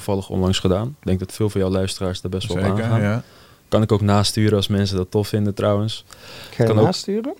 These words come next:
Speaker 1: Jazeker, man.
Speaker 3: Dit is
Speaker 1: Ik heb
Speaker 3: nieuw.
Speaker 1: besloten.
Speaker 3: Dan alleen voor de luisteraars van
Speaker 1: Ja.
Speaker 3: deze podcast die de podcast noemen.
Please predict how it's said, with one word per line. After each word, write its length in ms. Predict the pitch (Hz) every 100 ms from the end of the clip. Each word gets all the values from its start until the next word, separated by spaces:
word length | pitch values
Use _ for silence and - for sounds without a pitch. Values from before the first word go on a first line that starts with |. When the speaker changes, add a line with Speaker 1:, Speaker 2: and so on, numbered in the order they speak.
| -
Speaker 1:
Jazeker, 500 | 98 92 98 107 95
man. 160 | 98 117
Speaker 3:
Dit 100 | 127
is 60 | 135
Speaker 1:
Ik 60 |
heb 80 | 139
Speaker 3:
nieuw. 100 | 120
Speaker 1:
besloten. 240 | 110 117 127
Speaker 3:
Dan 100 | 131
alleen 180 | 156
voor 100 | 147
de 60 | 143
luisteraars 440 | 143 151 - 139
van 100 | -
Speaker 1:
Ja. 60 | 135
Speaker 3:
deze 240 | 147 139 131
podcast 500 | 147 147 156 143 131
die 100 | 139
de 100 | 131
podcast 460 | - 135 - 120 120
noemen. 300 | 127 156